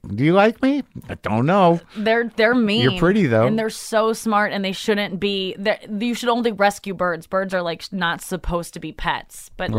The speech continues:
Speaker 1: Right.
Speaker 2: there's so many now. That, and they live to be, like, ninety. <laughs> So,
Speaker 1: And they're,
Speaker 2: like
Speaker 1: like, the closest thing to dinosaurs. They're, like,
Speaker 2: Yeah.
Speaker 1: you know, I don't pay a lot of attention to 'em until I'm sort of like, "Holy shit, look at that bird."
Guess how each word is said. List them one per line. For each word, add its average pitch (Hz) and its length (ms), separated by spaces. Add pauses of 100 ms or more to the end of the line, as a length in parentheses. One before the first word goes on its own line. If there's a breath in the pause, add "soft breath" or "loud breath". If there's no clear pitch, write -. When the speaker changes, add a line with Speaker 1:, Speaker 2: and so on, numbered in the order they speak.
(120)
Speaker 1:
Right. 85 80
Speaker 2:
there's 175 180
so 170 240
many 156 300
now. 143 360
That, - 120
and 196 100
they 214 80
live 190 280
to 214 100
be, 180 100
like, 160 160
ninety. 170 480
<laughs> - 100
So, 208 220
Speaker 1:
And 160 140
they're, 196 80
Speaker 2:
like 180 160
Speaker 1:
like, - 80
the 175 80
closest 170 420
thing 170 140
to 156 60
dinosaurs. 151 600
They're, 117 120
like, 127 100
Speaker 2:
Yeah. 165 160
Speaker 1:
you 123 80
know, 131 320
I 160 80
don't 180 180
pay 170 140
a 139 60
lot 120 260
of 131 60
attention 131 460
to 139 140
'em 135 140
until 113 320
I'm 107 160
sort 113 180
of 107 60
like, 101 160
"Holy 135 240
shit, 117 500
look 123 140
at 139 60
that 107 200
bird." 120 400